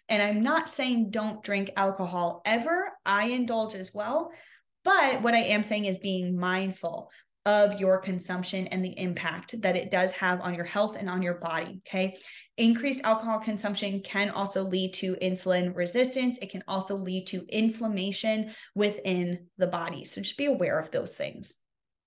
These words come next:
And finally, let's touch upon mindset. So I think mindset is sometimes underutilized in your overall journey. Sometimes we're just like, "Let's grin it and bear it and get through it."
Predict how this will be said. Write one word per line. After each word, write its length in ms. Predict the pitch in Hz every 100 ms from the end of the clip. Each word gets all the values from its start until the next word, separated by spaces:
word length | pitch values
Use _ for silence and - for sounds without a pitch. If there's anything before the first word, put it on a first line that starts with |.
| _ _ _ _ - - -
And 220 | 294 294
finally, 400 | 302 330 381 381
let's 240 | 311 277 277
touch 220 | 254 254
upon 420 | 311 254 247 220
mindset. 600 | 180 190 220 - 180 -
So 200 | - 262
I 160 | 262 277
think 220 | 370 403
mindset 400 | 233 233 233 226
is 100 | 220
sometimes 440 | 220 202 202 202 196 - - _
underutilized 1200 | 226 226 240 247 233 233 208 226 247 247 247 254 -
in 460 | 208 208 214 208 202
your 400 | 196 196 190 190
overall 480 | 190 196 180 175
journey. 420 | 175 190 208 254 311
Sometimes 680 | - 202 202 196 190 190
we're 260 | 190 196 190
just 240 | 190 190
like, 300 | 202 190 185 -
"Let's 280 | 202 185 -
grin 240 | 196 196
it 120 | 208
and 140 | 202 185
bear 220 | 185 214
it 100 | 226
and 140 | 196
get 240 | 190 - -
through 260 | 185 190
it." 220 | 262 302